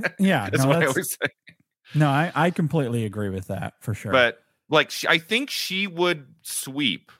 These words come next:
Speaker 2: Best Supporting
Speaker 1: Mm.
Speaker 2: Actress all the
Speaker 1: Yeah.
Speaker 2: way to the Oscars. I think it would just be that, like,
Speaker 1: Uh,
Speaker 2: Laura
Speaker 1: yeah.
Speaker 2: Dern Marriage
Speaker 1: Makes
Speaker 2: Story
Speaker 1: sense.
Speaker 2: kind of thing.
Speaker 1: Makes sense.
Speaker 2: <laughs>
Speaker 1: Uh, I got a couple of other questions here before we wi-,
Speaker 2: Sure.
Speaker 1: wind down here. So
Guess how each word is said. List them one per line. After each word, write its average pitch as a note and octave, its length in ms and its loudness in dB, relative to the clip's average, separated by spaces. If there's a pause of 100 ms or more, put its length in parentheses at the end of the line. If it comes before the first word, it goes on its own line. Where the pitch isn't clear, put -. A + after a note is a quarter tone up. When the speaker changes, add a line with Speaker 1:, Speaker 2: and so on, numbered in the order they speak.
Speaker 2:
Best A2 200 2
Supporting G2 340 -6
Speaker 1:
Mm. F2+ 40 2
Speaker 2:
Actress E2+ 560 -6 (560)
all A#2 160 6
the A2+ 60 0
Speaker 1:
Yeah. G#2 60 -2
Speaker 2:
way G2+ 100 2
to F#2 60 -2
the E2+ 120 -4
Oscars. - 520 -10
I F#2+ 80 -6
think A#2+ 160 -4
it A2 40 -2
would G2+ 80 -4
just G#2+ 160 -10
be A2 120 -4
that, F#2+ 220 0
like, F#2+ 100 -4
Speaker 1:
Uh, A2 100 -2
Speaker 2:
Laura G#2 240 2
Speaker 1:
yeah. G#2 40 -6
Speaker 2:
Dern G#2 260 0
Marriage F#2+ 280 2
Speaker 1:
Makes A2+ 80 -4
Speaker 2:
Story C#3 260 0
Speaker 1:
sense. - 60 -16
Speaker 2:
kind D#2 120 -6
of B1+ 80 -12
thing. - 100 -18 (240)
Speaker 1:
Makes B2 320 -6
sense. C#3 340 -6
Speaker 2:
<laughs> - 60 -14 (560)
Speaker 1:
Uh, D#3+ 180 4
I E3 80 2
got G3+ 300 2
a E3 60 2
couple A3 300 0
of F#3 120 2
other E3+ 140 2
questions C#3 480 0
here C3+ 120 0
before A#2+ 320 0
we A#2 360 -2 (100)
wi-, B2 260 -2
Speaker 2:
Sure. C3+ 140 0
Speaker 1:
wind A2 160 -2
down G#2+ 180 -4
here. G2 180 -6
So F#2 360 -4